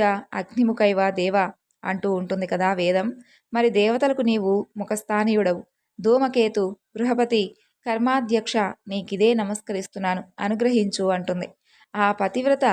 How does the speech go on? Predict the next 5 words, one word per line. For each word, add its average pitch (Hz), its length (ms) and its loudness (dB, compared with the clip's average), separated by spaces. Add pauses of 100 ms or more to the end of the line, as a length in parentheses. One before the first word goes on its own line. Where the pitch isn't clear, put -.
(300)
అలా 208 240 2
ప్రార్థించేసరికి 220 1300 -2 (320)
ఒకానొక 285 440 0
అగ్నిగుండం 233 800 2
నుండి 185 440 0